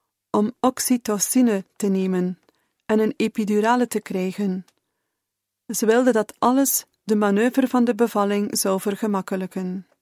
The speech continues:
Ook wij kregen een telefoontje van Enrico. Het leek ongelooflijk, maar Chiara was om zes uur 's ochtends in de verloskamer. Wij pikten Vito op en legden de weg van Assisi naar Rome in een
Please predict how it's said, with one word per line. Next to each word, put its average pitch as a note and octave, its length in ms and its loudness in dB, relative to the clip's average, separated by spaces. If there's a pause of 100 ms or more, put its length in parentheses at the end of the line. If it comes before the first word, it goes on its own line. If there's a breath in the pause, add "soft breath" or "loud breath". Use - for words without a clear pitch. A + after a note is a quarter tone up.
(1500)
Ook G#3 220 -2
wij G3 260 2
kregen C4 440 2
een G#3 100 0
telefoontje G3+ 600 -2
van G3 160 -2
Enrico. F#3+ 640 -4 (840)
Het - 180 -4
leek A3 300 0
ongelooflijk, G#3 960 0 (500)
maar G#3 240 0
Chiara C4+ 400 2
was A3 200 0
om F3+ 180 -2
zes B3 240 2
uur C#4 140 4
's - 120 -4
ochtends A3+ 460 -2
in G3+ 160 -2
de G3+ 80 -2
verloskamer. F#3+ 880 -6 (1400)
Wij G#3 260 0
pikten G#3+ 560 0
Vito C4+ 380 2
op - 440 -4 (180)
en G#3 200 0
legden A#3+ 360 2
de G3+ 120 0
weg A3 240 0
van G#3 200 -2
Assisi B3+ 520 2
naar G3+ 220 2
Rome A#3+ 520 2
in G#3+ 160 0
een G3+ 180 -2